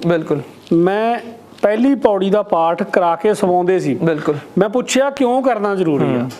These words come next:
Speaker 2: ਤੇ ਉਹ ਮੈਨੂੰ ਕਹਾਣੀ ਸੁਣਾਉਂਦੇ ਸੀ ਵੀ
Speaker 1: ਹਮ।
Speaker 2: ਵਿਸ਼ਵਾਸ।
Speaker 1: ਵਿਸ਼ਵਾਸ।
Speaker 2: ਰੱਬ ਦਾ ਨਾਂ ਲਿਆ ਤੇ ਰੱਬ, ਮਤਲਬ, ਉਹਦੀ ਕੰਮ ਸਵਾਰਨ ਵਾਸਤੇ ਆਪ ਉੱਤਰ ਆਇਆ
Speaker 1: ਬਿਲਕੁਲ।
Speaker 2: ਧਰਤੀ ਤੇ।
Speaker 1: ਹਮ।
Speaker 2: ਯੋਗ ਭਾਜੀ ਨੇ ਕਿੰਨੀ ਪਿਛਲੀ ਇੰਟਰਵਿਊ 'ਚ ਸੋਹਣੀ ਗੱਲ ਕਹੀ
Speaker 1: ਜੀ।
Speaker 2: ਕਿ ਜਿਹਨੂੰ ਖਿੱਚੀ ਫਿਰਦੀ ਸੀ, ਉਹ ਰੱਬ ਸੀ।
Speaker 1: ਹਾਂ।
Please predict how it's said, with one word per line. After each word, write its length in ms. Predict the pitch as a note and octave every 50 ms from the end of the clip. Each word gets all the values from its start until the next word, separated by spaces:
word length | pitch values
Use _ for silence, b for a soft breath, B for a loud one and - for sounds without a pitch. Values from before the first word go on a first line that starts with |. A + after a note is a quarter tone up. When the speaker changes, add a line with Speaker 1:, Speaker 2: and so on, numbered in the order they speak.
| - - -
Speaker 2:
ਤੇ 60 | G3+
ਉਹ 80 | G#3+ A3+
ਮੈਨੂੰ 240 | A3 A3 G#3+ A3
ਕਹਾਣੀ 300 | G#3+ A3 G#3 G3 F3 D#3+
ਸੁਣਾਉਂਦੇ 380 | D3+ C#3 D#3 D#3 D3+ D3+ D#3 E3
ਸੀ 120 | D#3 E3+
ਵੀ 100 | F3 F#3
Speaker 1:
ਹਮ। 80 | G3 F#3+
Speaker 2:
ਵਿਸ਼ਵਾਸ। 760 | E3 D#3+ - - C#3 C3+ C3+ C3+ C#3 C#3+ C#3 - - - -
Speaker 1:
ਵਿਸ਼ਵਾਸ। 640 | D#3+ D#3+ D#3 C#3+ - C#3+ C#3 C3 B2+ B2+ B2 - E3
Speaker 2:
ਰੱਬ 300 | D3+ D#3 D#3 D3+ D3+ E3
ਦਾ 160 | E3+ F3 E3+
ਨਾਂ 340 | D#3+ D3 C#3+ D3 D#3 E3+ E3+
ਲਿਆ 420 | D#3+ D3+ D3+ D#3 E3 F3+ G#3 A3+ - - B B B B B B B - -
ਤੇ 160 | F3 F3 F3+
ਰੱਬ, 340 | F3 D#3+ D3+ C#3+ C#3+ C#3+ E3 F3+ G3 A3+ B3+ B3+ A3+ - - - - -
ਮਤਲਬ, 540 | D3+ D3+ C#3+ - E3 E3+ F#3+ A3 A3+ - - - - F#3
ਉਹਦੀ 400 | F#3 F#3+ F#3 A3 A#3+ B3 B3 A3 - - - - - - - - -
ਕੰਮ 300 | - F3+ F#3 G3 G#3 A3+
ਸਵਾਰਨ 540 | - - G#3+ F3+ F3 E3+ E3+ F3 F#3+ F#3+ G3
ਵਾਸਤੇ 380 | F#3 F3 E3+ E3+ D3+ F3+ G#3
ਆਪ 300 | G3+ F3+ E3+ F3+ F#3 -
ਉੱਤਰ 240 | G#3 E3+ - B3 A3
ਆਇਆ 200 | G#3 F#3 F3+ F3+
Speaker 1:
ਬਿਲਕੁਲ। 200 | F3 G3 G3+ E3+
Speaker 2:
ਧਰਤੀ 160 | - D#3+ D#3
ਤੇ। 160 | C#3 D3 C3 - - - - - B B B B B -
Speaker 1:
ਹਮ। 160 | C3 A#2+ A#2 D#3
Speaker 2:
ਯੋਗ 200 | D#3+ D#3+ E3+ E3
ਭਾਜੀ 200 | E3+ G#3+ G3+ G3+
ਨੇ 100 | G3+ G#3
ਕਿੰਨੀ 220 | F#3 G3+ F#3+ G#3
ਪਿਛਲੀ 280 | F#3+ G3+ F3 F#3+ G3+ G#3
ਇੰਟਰਵਿਊ 220 | G3 G3 G#3 G#3
'ਚ 80 | G#3 -
ਸੋਹਣੀ 260 | - G3+ G#3 A#3 A#3+
ਗੱਲ 240 | G#3 G3 F#3 F#3 F3+
ਕਹੀ 160 | - G3+ F#3+
Speaker 1:
ਜੀ। 80 | A3 A3+
Speaker 2:
ਕਿ 140 | - A#3+
ਜਿਹਨੂੰ 300 | G3+ F3+ G#3 A3 A#3 A#3+
ਖਿੱਚੀ 340 | - - A3 - - D4 C4+
ਫਿਰਦੀ 320 | G#3 A3+ G#3 F3+ F3 A3 G#3
ਸੀ, 100 | F#3+ C4
ਉਹ 100 | C#4 B3
ਰੱਬ 240 | A#3+ A#3 A#3 C#4
ਸੀ। 180 | B3+ A3 B3 A3+
Speaker 1:
ਹਾਂ। 440 | D#3 D#3+ D3+ D3 C#3 B2+ B2 A#2+